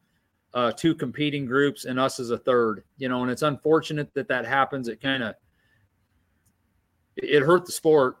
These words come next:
you know, I won't, won't lie to you, but we have, uh, you know, we've kinda staked out our little area and we've done our thing now for, you know, eleven, twelve years now.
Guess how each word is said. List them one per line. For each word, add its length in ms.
you 120
know, 100
I 80
won't, 220
won't 120
lie 200
to 80
you, 100
but 220
we 220
have, 200
uh, 300
you 100
know, 60
we've 180
kinda 220
staked 340
out 160
our 240
little 260
area 460
and 220
we've 220
done 160
our 140
thing 280
now 280
for, 300
you 80
know, 220
eleven, 260
twelve 300
years 260
now. 240